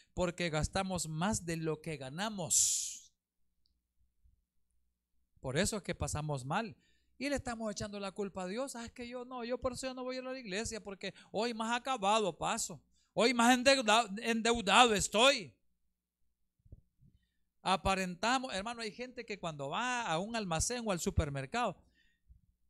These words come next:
abren sus carteras. No, hombre, hasta como diez tarjetas en fila las tienen bien guardaditas. Y se creen poderosas, ¿verdad?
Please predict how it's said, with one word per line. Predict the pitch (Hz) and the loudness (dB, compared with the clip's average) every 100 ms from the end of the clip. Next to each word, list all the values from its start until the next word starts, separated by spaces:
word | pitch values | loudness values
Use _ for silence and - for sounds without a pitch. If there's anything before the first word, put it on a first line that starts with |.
| _ _ _ _ - - - - | _ _ _ _ -12 -12 -12 -2
abren | 190 214 185 160 | 0 0 -2 -8
sus | 175 - - - | -14 -16 -18 -20
carteras. | 170 151 _ 269 262 160 107 - | -18 -18 _ -8 -6 -8 -14 -18
No, | 214 240 311 | -6 -2 0
hombre, | 254 175 | 2 0
hasta | - 156 | 0 -2
como | - 147 156 | -2 -2 -2
diez | 233 311 262 - | 2 4 4 4
tarjetas | 190 180 277 262 170 | 0 4 2 2 -4
en | 160 151 143 120 202 | -6 -8 -12 -14 -12
fila | 285 339 180 | -6 -4 -2
las | 160 - | -2 -2
tienen | 269 233 165 131 131 | -6 -6 -10 -14 -10
bien | 254 262 | -8 -6
guardaditas. | 185 147 139 170 269 - 123 - _ _ _ _ _ | -6 -6 -6 -8 -10 -14 -18 -20 _ _ _ _ _
Y | - | -10
se | 135 123 | -10 -10
creen | 107 120 156 175 | -12 -8 -6 -6
poderosas, | 156 190 190 180 233 - - 127 | -8 -6 -4 0 6 6 6 0
¿verdad? | 120 127 180 | -10 -8 -8